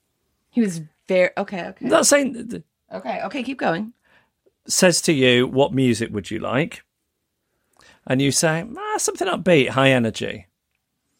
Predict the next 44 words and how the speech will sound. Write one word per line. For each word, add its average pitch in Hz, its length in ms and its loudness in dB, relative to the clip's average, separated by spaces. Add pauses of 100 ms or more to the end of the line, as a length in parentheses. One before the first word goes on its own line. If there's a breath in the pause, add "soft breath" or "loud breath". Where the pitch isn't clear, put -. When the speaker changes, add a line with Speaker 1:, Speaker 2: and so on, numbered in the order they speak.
(360 soft breath)
Speaker 2:
And 165 160 4
in 214 140 4
his 208 240 4
head, 170 220 2
a 123 60 2
little 127 220 0
thing 135 260 -2
goes, 107 380 -8 (880)
"Oh 180 120 6
yeah, 139 300 4
high 156 220 2
energy. 123 460 -2
I 139 40 0
suppose 139 300 0
you 135 60 -2
mean 117 220 0
pop 143 240 0
by 107 240 -2
that, 101 320 -10
but, 139 200 4
uh, 131 220 4
that's 143 260 0
not 131 140 0
what 135 160 2
I 156 180 6
think 95 360 -6
when 104 100 -4
I 101 40 -8
think 107 240 -6
of 107 80 -8
upbeat 104 340 -6
music. 113 340 -8
I'm 180 160 0
gonna 165 180 0
tell 135 200 0
you 123 120 0
what 117 140 -2
I 170 120 4
think 110 280 -6
is 104 100 -10
upbeat 107 320 -4
and 107 120 -10
high 107 160 -6
energy. 113 420 -8